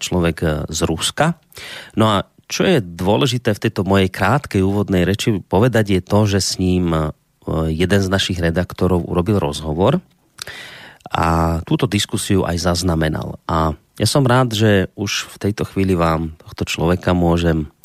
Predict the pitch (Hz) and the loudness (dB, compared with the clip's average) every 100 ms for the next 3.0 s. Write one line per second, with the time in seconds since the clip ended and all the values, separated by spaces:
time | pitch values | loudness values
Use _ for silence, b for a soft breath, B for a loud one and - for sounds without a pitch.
0 | - - - 90 - 120 101 87 80 82 | -10 -8 -2 -2 0 0 0 0 -2 -4
1 | 80 - - 92 87 98 104 82 82 80 | -6 -10 -6 -2 0 0 -2 -4 -4 -4
2 | 78 87 87 - 87 82 101 104 95 | -2 0 0 0 -2 2 2 2 -2